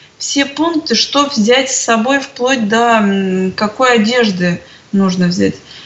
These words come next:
Потому что приезжают люди, вот сейчас у нас, все слышали, наверное, в Сибири морозы ниже сорока опускаются, достаточно холодно. Но, а, в сорок градусов мы, конечно, на улицу не выходим, так,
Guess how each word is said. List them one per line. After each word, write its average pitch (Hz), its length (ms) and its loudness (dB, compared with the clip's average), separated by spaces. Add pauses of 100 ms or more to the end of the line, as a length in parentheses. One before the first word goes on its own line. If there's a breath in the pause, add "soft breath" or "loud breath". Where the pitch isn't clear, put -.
(140 loud breath)
Потому 214 220 2
что 226 160 -2
приезжают 269 580 2
люди, 208 200 2
вот 196 140 0
сейчас 269 400 -2
у 233 40 0
нас, 240 360 2
все 240 200 -2
слышали, 240 420 2
наверное, 208 360 2
в 196 40 -2
Сибири 220 360 0
морозы 214 580 4 (280)
ниже 220 300 2
сорока 208 540 0
опускаются, 196 760 -2 (280 loud breath)
достаточно 233 580 0
холодно. 202 800 0 (380 loud breath)
Но, 254 420 4
а, 214 540 2
в - 60 -10
сорок 240 380 0
градусов 196 480 -2
мы, 196 100 -6
конечно, 214 440 -2
на 196 240 0
улицу 196 320 -2
не 196 80 2
выходим, 214 540 2
так, 254 280 0